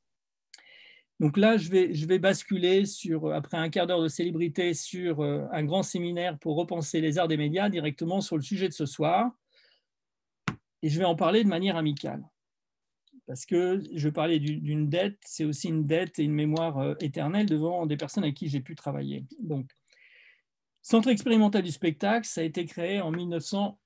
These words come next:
soixante par Jacques Poliry et, euh, suivant où je suis amené de l'écrire, je l'écris « Centre expérimental avec un petit E » et spectacle avec un grand S.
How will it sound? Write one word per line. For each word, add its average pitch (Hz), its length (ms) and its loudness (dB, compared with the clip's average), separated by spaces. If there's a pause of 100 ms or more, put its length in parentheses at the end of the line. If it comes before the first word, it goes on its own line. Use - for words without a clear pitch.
soixante 196 560 0
par 147 140 0
Jacques 202 220 0
Poliry 165 720 2
et, 165 360 0
euh, - 460 -14
suivant 208 880 0 (300)
où 196 120 0
je 156 120 0
suis 165 200 0
amené 165 280 2
de 151 80 0
l'écrire, 208 520 4
je 160 160 0
l'écris « 175 580 2 (640)
Centre 208 540 0 (380)
expérimental 202 560 2
avec 165 140 2
un 156 100 2
petit 196 360 2
E » 180 260 4 (460)
et 160 100 -2
spectacle 208 460 2
avec 196 200 2
un 185 100 2
grand 180 200 4
S. - 380 0